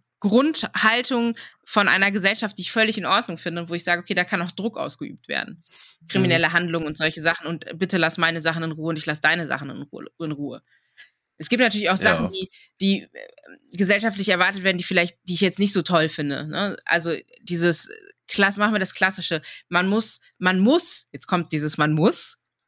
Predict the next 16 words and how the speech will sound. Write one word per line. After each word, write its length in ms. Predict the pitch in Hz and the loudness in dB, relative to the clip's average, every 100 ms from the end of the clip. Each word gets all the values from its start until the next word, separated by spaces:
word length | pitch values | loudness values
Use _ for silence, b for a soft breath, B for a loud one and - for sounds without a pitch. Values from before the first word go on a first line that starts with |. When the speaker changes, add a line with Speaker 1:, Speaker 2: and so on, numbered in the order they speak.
| _ | _
Speaker 1:
was 160 | - 151 | -10 -2
ja 100 | - | -2
auch 80 | 147 | 0
ein 120 | 151 | 0
ganz 180 | 156 - | 0 -2
schlimmes 240 | 165 180 | -6 -4
Wort 160 | 180 202 | 0 0
ist 80 | - | 0
eigentlich, 460 | 202 220 - - - | -2 -2 -6 -14 -2
man 120 | 147 | 4
muss 220 | 202 240 | 4 4
zu 100 | - | 2
einer 200 | 180 170 | 2 2
Beerdigung 440 | 156 143 185 165 156 | 2 2 0 -2 -4
schwarz 320 | 147 139 - | -2 -2 -2
tragen. 440 | - 131 127 135 | -6 -4 -4 -8